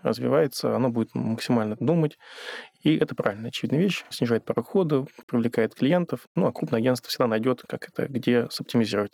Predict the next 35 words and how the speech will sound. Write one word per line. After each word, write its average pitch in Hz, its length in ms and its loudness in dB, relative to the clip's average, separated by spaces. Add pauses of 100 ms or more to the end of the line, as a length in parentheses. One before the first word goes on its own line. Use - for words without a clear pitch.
(120)
Рычаги 127 280 2
надо 107 160 0
оставлять, 165 340 0
чтобы 127 180 0
было 123 80 4
прозрачно. 123 580 0
То - 140 -14
есть - 100 -10
ключевая - 260 0
здесь 107 120 -4
прозрачность, 175 580 -2 (140)
понятность, 156 520 0
ну 170 140 2
и 139 220 0
инструменты 135 440 0
автоматизации, 135 760 0
вплоть 127 180 2
до - 40 -20
того, 127 140 2
что - 120 -6
они 120 40 -6
полностью 123 340 0
всё 123 140 0
забирают 113 400 0
на 127 60 -10
себя. - 280 -4 (320)
Это 165 220 2
имеет 131 200 2
успех. - 320 -10 (160)
Очевидно, 123 440 0
это 117 180 -6
полезно, 120 520 -2
и 131 320 -2
нужно 120 380 2
делать, 127 260 0